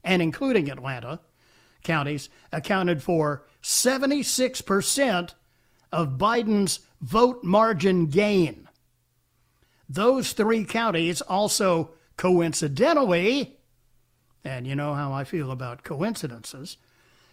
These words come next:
received fifteen million dollars in grants from the Mark Zuckerberg-funded Center for Technology and Civic Life.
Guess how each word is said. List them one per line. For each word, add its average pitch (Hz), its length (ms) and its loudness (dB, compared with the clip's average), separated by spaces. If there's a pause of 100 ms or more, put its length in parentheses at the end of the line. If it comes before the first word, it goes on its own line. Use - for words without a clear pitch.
(140)
received 180 640 0
fifteen 277 680 0
million 233 360 4
dollars 196 420 0
in 165 160 4
grants 175 680 -2 (220)
from 175 280 0
the 165 160 2
Mark 226 560 0
Zuckerberg-funded 185 1400 0 (220)
Center 262 540 2
for 220 280 2
Technology 220 1000 -2
and 175 240 -2
Civic 233 500 -2
Life. 175 720 -2